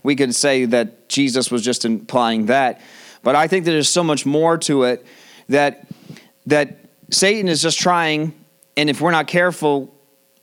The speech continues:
he's just gonna box us into our corners and just get us into a lulled state, get us distracted, or whatever the, the plan is. Every single person, yeah, he's got a different strategy, but just get you anywhere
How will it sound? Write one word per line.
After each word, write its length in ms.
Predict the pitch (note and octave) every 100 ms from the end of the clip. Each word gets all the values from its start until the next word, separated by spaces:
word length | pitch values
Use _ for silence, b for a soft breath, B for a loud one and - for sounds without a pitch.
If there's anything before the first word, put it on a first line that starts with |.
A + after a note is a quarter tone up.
| _
he's 200 | D3+ F3
just 140 | D#3+ F3
gonna 180 | D#3+
box 340 | C3+ D#3+ E3 -
us 160 | D3
into 280 | E3 D#3 D#3+
our 120 | C#3+
corners 540 | C#3+ D#3+ E3 E3 D#3 C#3+
and 140 | C3+
just 240 | C#3+ C#3 -
get 180 | D#3
us 180 | D3+ -
into 280 | E3 C#3+ D3
a 100 | B2+
lulled 360 | C3 D3+ E3 C#3
state, 420 | - E3+ E3 D#3
get 140 | D#3
us 120 | C3+ -
distracted, 720 | C3 - E3+ D#3+ D3+ E3 D3
or 160 | C3+
whatever 640 | C3 C#3+ E3 F#3 F#3+ E3 C3+
the, 300 | C3 B2+ -
the 320 | B2+ B2+ A#2+
plan 460 | - D3+ E3+ F#3 E3+
is. 640 | F3 A#2 G#2+ A#2+ - - B B B
Every 300 | B2+ C#3+ D#3+
single 420 | C#3 - F#3 D#3+ B2+
person, 680 | - F3 - C#3+ C3 B2+ B B B B
yeah, 180 | A#2+ C3
he's 160 | D3
got 140 | E3 D3
a 80 |
different 380 | B2+ D#3+ C#3+ B2+
strategy, 480 | - E3 E3 D3 C3
but 160 | A#2+ C3+
just 260 | A#3+ C#3
get 340 | B2+ F3 - -
you 240 | E3+ G3 F3
anywhere 840 | G3 C4 B3 C3+ B2 B2 D3+